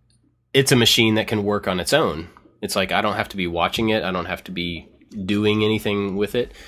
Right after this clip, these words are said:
And I know there's not a whole lot of <laughs> machines like that, but,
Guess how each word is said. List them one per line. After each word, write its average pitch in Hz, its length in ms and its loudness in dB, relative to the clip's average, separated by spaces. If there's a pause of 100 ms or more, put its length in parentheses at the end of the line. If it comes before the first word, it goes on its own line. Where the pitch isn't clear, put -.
(340)
And 101 520 0 (500)
I 98 100 0
know 90 180 0
there's 87 160 -4
not 80 220 -4
a 82 80 -8
whole 87 100 -6
lot 82 100 -6
of 85 60 -6
<laughs> - 60 0
machines 127 280 4
like 117 140 4
that, 101 200 0 (420)
but, 110 240 4